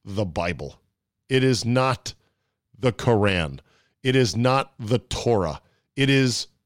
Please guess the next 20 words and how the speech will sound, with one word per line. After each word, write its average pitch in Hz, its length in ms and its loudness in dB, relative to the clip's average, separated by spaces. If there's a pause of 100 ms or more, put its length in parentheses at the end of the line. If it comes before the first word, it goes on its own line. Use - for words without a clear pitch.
(360)
just 160 460 2 (260)
a 135 80 0
book 135 400 0
full 123 600 0
of 107 180 -2
numbers. 95 640 -2 (720)
Numbers 165 520 2
that 139 140 4
have 120 200 2
been 110 380 0 (320)
bent, 160 500 -2 (560)
folded, 156 640 2 (220)
spindled, 143 760 2 (340)
mutilated, 139 680 4 (220)
shat 156 520 2
on, 123 360 2 (300)
injected 156 580 2
with 156 120 4
stanozolol, 123 1120 4 (320)
and 135 140 -4